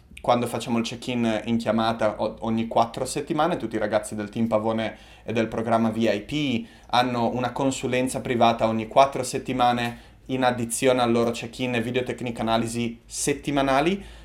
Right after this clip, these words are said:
eh, fondamentalmente perché voglio conoscerli meglio, voglio avere quell'approccio umano e, e, e conoscere meglio la persona, non solo il cliente, e, e magari mi, mi dicono sorpresi che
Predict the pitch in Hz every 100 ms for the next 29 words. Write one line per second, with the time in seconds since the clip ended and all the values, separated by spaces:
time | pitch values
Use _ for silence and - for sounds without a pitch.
0 | - 120 120 117 113 113 - 139 143 143
1 | 139 127 131 120 117 123 113 117 117 117
2 | 120 117 117 113 113 113 117 110 113 120
3 | 127 127 139 - 131 117 - 123 117 135
4 | 131 113 120 127 120 120 113 107 120 117
5 | 110 113 127 120 - 117 120 117 117 117
6 | 113 - 123 127 160 170 - 117 117 117
7 | 131 131 127 131 131 131 139 170 180 -
8 | - - 131 131 127 120 117 - - -
9 | - - - - - 143 135 131 143 143
10 | 131 127 123 131 120 131 120 120 123 127
11 | 120 120 110 107